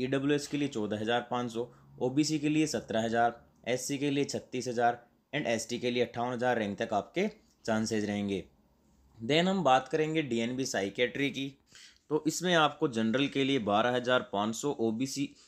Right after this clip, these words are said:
ईडब्ल्यूएस के लिए सोलह हज़ार, ओबीसी के लिए सत्रह हज़ार पाँच सौ, एससी के लिए अट्ठाईस हज़ार and एसटी के लिए अड़तालीस हज़ार तक आपके पूरे पूरे चांसेज रहेंगे। नेक्स्ट हम बात करेंगे डीएनबी इमरजेंसी मेडिसिन की, तो यहाँ पे आपको जनरल के लिए उन्नीस हज़ार पाँच सौ,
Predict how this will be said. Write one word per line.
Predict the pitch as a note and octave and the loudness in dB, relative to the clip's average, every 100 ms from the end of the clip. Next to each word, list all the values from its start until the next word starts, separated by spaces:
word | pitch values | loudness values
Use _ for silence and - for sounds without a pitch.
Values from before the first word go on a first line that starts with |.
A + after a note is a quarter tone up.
| _ | _
ईडब्ल्यूएस | C3+ D3 C#3+ C#3+ C#3 | 0 2 4 2 0
के | - C#3 | -2 -2
लिए | C3 | 0
सोलह | A#2 G2+ G#2+ | 0 0 2
हज़ार, | A#2+ B2+ C3+ | 2 2 2
ओबीसी | - G#2+ B2+ - B2 | 2 0 -2 -6 -6
के | C3 | -2
लिए | C3 | -2
सत्रह | B2 - B2 | -4 -2 -2
हज़ार | B2 A#2+ A#2 - | 0 2 0 0
पाँच | F#2+ G#2 | -4 -4
सौ, | - D3+ | -4 -2
एससी | A2+ A#2 - B2+ | -2 -2 -4 -4
के | C3 | -4
लिए | B2+ C3 | -2 -2
अट्ठाईस | G#2 - A2+ C3 | -4 -2 -2 -2
हज़ार | A#2 C3+ C3 | -2 0 0
and | B2+ | -2
एसटी | F#2+ G2 - | -2 -2 -4
के | A#2 A#2+ | -4 -2
लिए | A#2+ | 0
अड़तालीस | - F#2+ - A2+ A2+ | -2 -4 0 0 0
हज़ार | G#2+ A2 - | 0 0 0
तक | A2 | 0
आपके | F#2+ - A2 | 0 0 -4
पूरे | - F#2+ | -2 -4
पूरे | - A#2+ F3+ - - - | 0 0 0 -4 -20 -2
चांसेज | A2+ A2 A2+ G2+ | 0 2 0 0
रहेंगे। | G2 F2+ D#2+ - - | -2 -2 -8 -12 -2
नेक्स्ट | C#3 F3+ G3+ | 0 2 2
हम | F#3 | 6
बात | C3+ C#3+ | 6 6
करेंगे | - D3+ D#3+ | 2 -2 -2
डीएनबी | D3+ A#2 B2 C#3 C#3+ | 0 0 0 0 0
इमरजेंसी | A2+ A#2 A#2+ C#3+ D3 | 2 0 -2 -4 -4
मेडिसिन | C#3 C#3 C#3 D3 C#3+ | -4 -4 -4 -6 -4
की, | |
तो | C#3 | -2
यहाँ | B2 A#2+ | -2 -2
पे | - | -2
आपको | C3+ C3 C#3+ | -2 -2 -4
जनरल | A2 A2 B2+ | 0 2 2
के | C3 C3+ | 2 0
लिए | C3+ | 0
उन्नीस | G#2+ A#2+ B2 | 0 0 -2
हज़ार | A#2+ B2+ - | 2 2 2
पाँच | B2+ C3 | -2 -2
सौ, | D3+ D3 | -4 -4